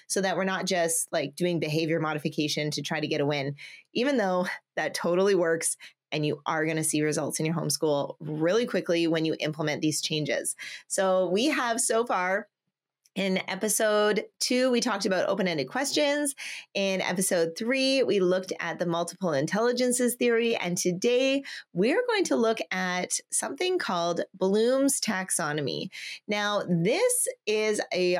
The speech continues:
really amazing quick win because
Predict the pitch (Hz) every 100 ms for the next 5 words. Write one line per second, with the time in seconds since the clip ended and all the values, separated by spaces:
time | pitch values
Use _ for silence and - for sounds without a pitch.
0 | - 165 156 165 233 302 311 190 175 175
1 | 180 202 220 269 285 294 - - - 247
2 | 233 196 185 202 311 392 - - - 208
3 | 196 214 214 220